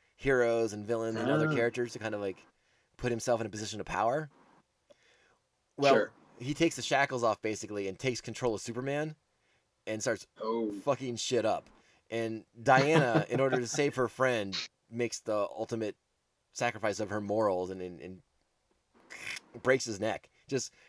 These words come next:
Speaker 1: "Krita!" <laughs> S-, spins his head around Exorcist style. It was amazing.
Speaker 2: Very nice.
Speaker 1: But because of, uh, some fucked up editorial decisions, uh, there, there were never any consequences for Diana in that storyline. It, it, it, uh,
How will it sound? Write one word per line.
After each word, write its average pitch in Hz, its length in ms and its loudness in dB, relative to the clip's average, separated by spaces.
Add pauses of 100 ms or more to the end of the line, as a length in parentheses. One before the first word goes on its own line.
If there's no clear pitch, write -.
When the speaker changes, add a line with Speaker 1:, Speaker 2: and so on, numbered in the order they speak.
(100)
Speaker 1:
"Krita!" - 840 10 (100)
<laughs> - 300 -20
S-, 156 340 0 (320)
spins 220 220 2
his 202 100 -4
head 190 140 8
around 180 200 8
Exorcist 135 400 -4
style. 95 340 2
It 107 60 0
was 117 120 0
amazing. 95 440 -2 (640)
Speaker 2:
Very 127 320 6
nice. 107 640 -6
Speaker 1:
But 180 320 8 (760)
because 185 440 4
of, 175 240 6
uh, 147 240 6
some 143 180 -6
fucked 170 240 0
up 160 100 0
editorial 147 480 4
decisions, 117 600 0
uh, 113 240 4 (600)
there, 139 340 2
there 143 120 4
were 139 80 4
never 147 180 4
any 139 120 0
consequences 107 580 -4
for 101 140 0
Diana 92 340 0
in 85 100 -6
that 85 100 -6
storyline. 78 460 -4
It, 76 200 -8
it, 98 260 -6
it, 95 240 -8
uh, 90 240 -2